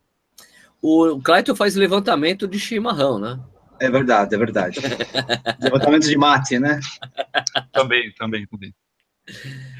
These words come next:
Speaker 3: Cara, a minha rotina agora, assim, ó, eu tô,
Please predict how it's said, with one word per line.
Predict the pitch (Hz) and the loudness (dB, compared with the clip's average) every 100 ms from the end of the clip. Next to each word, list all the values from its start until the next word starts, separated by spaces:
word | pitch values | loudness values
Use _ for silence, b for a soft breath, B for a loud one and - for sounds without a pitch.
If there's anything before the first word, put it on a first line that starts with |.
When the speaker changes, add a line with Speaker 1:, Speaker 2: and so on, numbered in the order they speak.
| B B B B - | B B B B -6
Speaker 3:
Cara, | 151 143 120 107 107 107 104 101 | 2 4 4 2 0 -2 -4 -8
a | 117 | -4
minha | 127 | -4
rotina | 143 160 - 160 | -2 -4 -4 -4
agora, | 165 147 | -2 -2
assim, | 139 | 0
ó, | 123 | 0
eu | 110 | 0
tô, | 107 127 123 127 123 120 | -2 -4 0 0 0 -2